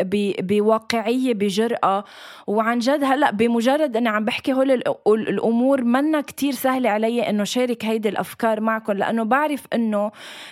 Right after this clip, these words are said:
كتار منكم مش رح يكون مبسوط مع الخبرية أو مش رح يشاركني رأيي. بس أنا عن جد تعلمت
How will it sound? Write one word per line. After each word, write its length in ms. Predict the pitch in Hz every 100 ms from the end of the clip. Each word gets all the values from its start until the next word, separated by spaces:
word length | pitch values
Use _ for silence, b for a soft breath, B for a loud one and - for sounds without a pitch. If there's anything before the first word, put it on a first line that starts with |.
| -
كتار 300 | - 294 320
منكم 400 | 311 320 302 254
مش 200 | 294 320
رح 160 | 320
يكون 280 | 285 - 311
مبسوط 480 | 277 226 - 277 269
مع 160 | 226 196
الخبرية 640 | 185 196 190 226 233 226
أو 160 | 214
مش 320 | 220 254 - 294
رح 160 | 285
يشاركني 580 | 247 - 220 262 247 220
رأيي. 440 | 220 - 196 180 B B B B B B _ _ _ _ _ - -
بس 400 | 220 240 - 247
أنا 380 | 254 - 311 359
عن 140 | 285
جد 280 | 254 294 339
تعلمت 560 | 277 247 240 262 269